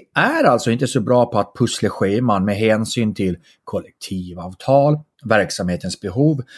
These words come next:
och framförallt medarbetarens önskemål. Om vi nu minskar överbemanningen, ja, men då kan vi ju minska kostnaderna rejält. Och om vi undviker underbemanningen, ja, men då kan vi öka intäkterna rejält.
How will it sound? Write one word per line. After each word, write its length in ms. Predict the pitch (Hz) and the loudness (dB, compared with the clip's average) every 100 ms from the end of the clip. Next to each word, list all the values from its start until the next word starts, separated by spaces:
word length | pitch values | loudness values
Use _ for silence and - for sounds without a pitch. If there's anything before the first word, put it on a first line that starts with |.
| - | -6
och 120 | 131 | -4
framförallt 800 | - 120 104 104 127 123 82 - | 0 0 0 0 2 2 0 -12
medarbetarens 760 | 95 95 98 98 101 - 92 - | -6 -2 0 2 2 0 -6 -6
önskemål. 520 | 95 107 113 113 104 - _ _ - - - _ _ | -10 -8 -8 -6 -8 -12 _ _ -20 -20 -20 _ _
Om 380 | 240 277 285 202 | 6 6 6 4
vi 160 | 104 104 | 4 4
nu 220 | 110 98 | 4 4
minskar 520 | 110 131 139 - 92 | 4 4 2 -2 -4
överbemanningen, 880 | 98 101 113 113 117 127 95 90 107 - | -2 0 0 2 2 0 -2 -6 -8 0
ja, 60 | |
men 100 | 139 | 2
då 80 | 190 | 2
kan 160 | - 180 | 2 2
vi 60 | |
ju 120 | 110 | 2
minska 680 | 92 107 127 196 262 - - - | 2 2 4 2 0 -2 -4 -2
kostnaderna 840 | - 185 - - 277 254 120 87 - | 2 2 0 -4 -2 0 0 -4 -10
rejält. 360 | 95 85 87 _ _ _ _ - | -8 -8 -12 _ _ _ _ 0
Och 200 | - - _ | 0 -2 _
om 440 | 202 285 294 151 95 | 4 6 6 4 2
vi 200 | 110 - | -2 2
undviker 800 | 139 190 208 185 226 262 - 110 - | 4 4 4 2 2 2 0 -2 0
underbemanningen, 880 | 135 180 226 226 233 294 185 95 131 | 2 4 4 4 4 2 0 0 -4
ja, 260 | - - - | -10 -20 -4
men 120 | 127 | 0
då 60 | 131 | 2
kan 140 | 135 | 4
vi 200 | 110 - - | 2 0 0
öka 320 | 98 90 - - | 0 0 -6 0
intäkterna 760 | 120 147 208 - 247 - 104 92 | 4 4 2 0 -2 0 0 0
rejält. 260 | 101 117 | -6 -12